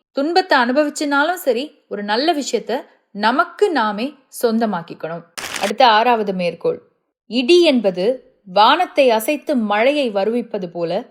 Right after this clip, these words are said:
துன்பம் என்பது உன்னை அசைத்து உன் பலத்தை வெளிப்படுத்துகிறது."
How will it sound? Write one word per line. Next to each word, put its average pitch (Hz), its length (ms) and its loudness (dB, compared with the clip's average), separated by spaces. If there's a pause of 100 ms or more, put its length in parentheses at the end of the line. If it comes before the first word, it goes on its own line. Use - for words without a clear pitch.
(240)
துன்பம் 339 540 2
என்பது 208 680 -2
உன்னை 254 400 2
அசைத்து 247 600 -2 (140)
உன் 196 260 -4
பலத்தை 254 760 0
வெளிப்படுத்துகிறது." 185 880 -4